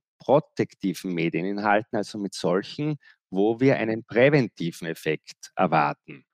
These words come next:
Und wir haben natürlich nicht Suizide als die Ergebnisvariable ge-, äh, ge-, verwendet. Das geht auch deswegen nicht, weil es bedeuten würde, dass man Tausende, Zehntausende von Menschen in die Studie reinnehmen müsste und die dann,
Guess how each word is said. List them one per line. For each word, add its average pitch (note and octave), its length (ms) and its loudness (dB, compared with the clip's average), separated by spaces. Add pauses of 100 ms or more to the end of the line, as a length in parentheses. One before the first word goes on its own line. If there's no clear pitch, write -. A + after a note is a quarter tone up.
(340)
Und A#2 180 -4
wir B2 100 4
haben A#2 140 2
natürlich B2 440 0
nicht C3 220 -2
Suizide B2+ 960 2 (160)
als B2+ 320 0
die C#3 120 4
Ergebnisvariable A#2+ 1160 2
ge-, A#2+ 400 4
äh, A2+ 420 4
ge-, G#2 160 -2
verwendet. G#2+ 800 0 (720)
Das - 240 4
geht C3 260 4
auch B2+ 220 2
deswegen C3+ 640 2
nicht, B2+ 360 -2
weil G2+ 380 4
es - 460 -4 (180)
bedeuten A#2+ 540 4
würde, B2 160 2
dass A#2+ 240 0
man A#2 100 0 (180)
Tausende, G2 720 2
Zehntausende B2 1120 2
von G#2+ 220 -4
Menschen G#2 420 -2
in F#2+ 60 -2
die F#2+ 80 0
Studie F#2+ 420 0
reinnehmen F2+ 640 2
müsste G2 420 -4
und G#2+ 140 -8
die A#2 80 4
dann, G#2 180 0